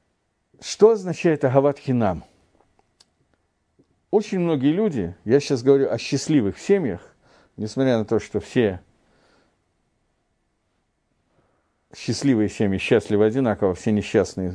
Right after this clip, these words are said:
несчастны по-своему, или наоборот, там у Толстого было, у Анны Карениной. Э, но тем не менее, э, любовь, которая существует между мужем и женой, и счастье, которое между ними существует, тем не менее, это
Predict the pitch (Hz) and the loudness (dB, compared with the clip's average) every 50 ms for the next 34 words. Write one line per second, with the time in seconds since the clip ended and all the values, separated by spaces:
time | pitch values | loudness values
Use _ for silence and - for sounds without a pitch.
0 | 92 - - 104 101 95 - - 110 90 - - 104 104 117 110 - 202 220 220 | -10 -8 -4 -4 -4 -2 -2 -2 -2 -2 -2 -2 -2 0 -2 0 0 0 0 0
1 | 175 131 113 98 104 104 104 113 127 151 175 202 202 202 - 113 104 98 - 98 | 0 -2 -4 -4 -4 -2 -2 -2 0 0 0 0 -2 -2 -4 -8 -8 -6 -2 -2
2 | 101 101 - - 110 101 92 87 87 87 92 92 90 90 92 90 85 - 107 104 | -4 -4 -2 -2 0 0 0 0 -2 0 0 0 -2 -2 -4 -4 -2 -2 0 0
3 | 104 104 101 95 95 90 85 - _ - - - - - - - - - - 104 | 0 -2 -2 -4 -6 -8 -10 -12 _ -20 -20 -20 -20 -20 -20 -20 -10 -2 0 2
4 | 107 107 107 107 110 117 139 147 143 - 175 160 156 160 165 180 180 143 110 101 | 2 4 2 2 2 2 0 0 0 2 0 2 2 0 -2 0 0 -2 -2 -4
5 | 85 73 90 98 - _ _ _ _ _ _ _ _ _ - - 113 117 113 113 | -6 -10 -12 -14 -18 _ _ _ _ _ _ _ _ _ -6 -2 0 2 2 4
6 | 113 110 110 107 107 - - _ _ _ _ _ _ _ _ _ _ _ _ _ | 4 2 2 2 0 -2 -6 _ _ _ _ _ _ _ _ _ _ _ _ _
7 | _ _ _ _ _ - 123 147 165 156 196 175 - - - 113 - 107 104 107 | _ _ _ _ _ -2 0 0 2 2 0 -2 -2 -4 -6 -6 -4 -2 -4 -4
8 | - - 113 - - - - - 139 131 117 101 - 110 104 98 92 110 120 120 | -4 -6 -8 -10 -10 -12 -6 -2 0 2 2 2 0 -2 -2 -2 0 0 0 2
9 | 113 95 98 101 98 92 101 113 113 107 98 92 85 - - 120 104 - - - | 0 0 0 -2 -2 0 0 0 0 0 0 -2 -2 0 0 2 2 2 0 -4
10 | 85 - 92 90 98 98 98 101 101 - - 107 107 104 101 101 98 - - 117 | -4 -2 -2 -2 -2 -2 0 -2 -2 -2 -2 0 0 0 0 -2 -4 -4 -6 -4
11 | - - 160 143 - 233 247 240 196 131 - _ _ _ _ _ _ _ _ _ | -2 -2 -2 -2 0 0 2 2 2 0 -4 _ _ _ _ _ _ _ _ _
12 | _ _ _ - - 135 117 107 101 95 90 85 78 73 73 73 73 - - _ | _ _ _ -2 0 0 0 0 -2 -4 -4 -6 -6 -8 -10 -10 -12 -14 -16 _
13 | - - - 151 170 190 185 _ - 180 170 165 165 165 160 156 151 - | -20 -6 0 0 0 0 0 _ -2 0 0 2 0 0 -2 -2 -4 -8